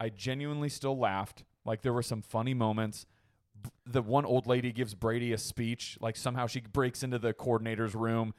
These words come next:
gives him a speech in his mic, and Brady just goes, "Fuck yeah, let's fucking go." And you're just like,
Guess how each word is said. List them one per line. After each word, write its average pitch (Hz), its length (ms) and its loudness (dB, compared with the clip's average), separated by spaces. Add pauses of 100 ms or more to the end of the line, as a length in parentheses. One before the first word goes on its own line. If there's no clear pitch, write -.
(260)
gives 120 180 -2
him 123 80 -2
a 113 40 -4
speech 113 320 -4
in 117 60 -4
his 104 120 -4
mic, 104 300 -2
and 104 100 -8
Brady 110 240 0
just 104 140 -8
goes, 110 260 0 (680)
"Fuck - 480 2
yeah, 381 380 10
let's 392 260 2
fucking 359 440 2
go." 370 420 10
And 160 80 -2
you're 151 100 -4
just 143 140 -6
like, 120 160 0